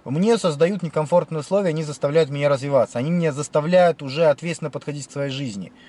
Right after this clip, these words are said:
Во время воспитания ребенка самое главное не хвалить или карать. Самое главное, чтобы у него рано возникло чувство ответственности за себя, за свою жизнь, за окружающую действительность.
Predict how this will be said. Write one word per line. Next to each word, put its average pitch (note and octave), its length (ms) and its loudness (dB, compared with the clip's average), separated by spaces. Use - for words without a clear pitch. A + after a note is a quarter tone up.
Во B2+ 100 2
время G#3 240 0
воспитания F#3+ 540 2
ребенка F3+ 400 -2
самое D#3+ 320 0
главное D#3+ 360 2
не D#3+ 120 -4
хвалить E3 420 0
или C#3 100 -4
карать. B2+ 440 2
Самое C#3+ 320 0
главное, D#3 380 2
чтобы - 260 -12
у - 20 -6
него D#3 320 0
рано D#3 480 4
возникло D3+ 420 0
чувство D3+ 380 -2
ответственности C#3+ 640 -4
за A2+ 140 -10
себя, D3+ 480 4
за B2+ 100 -10
свою C3 260 -6
жизнь, C#3+ 400 -4
за B2+ 120 2
окружающую C3 580 0
действительность. C3 600 -10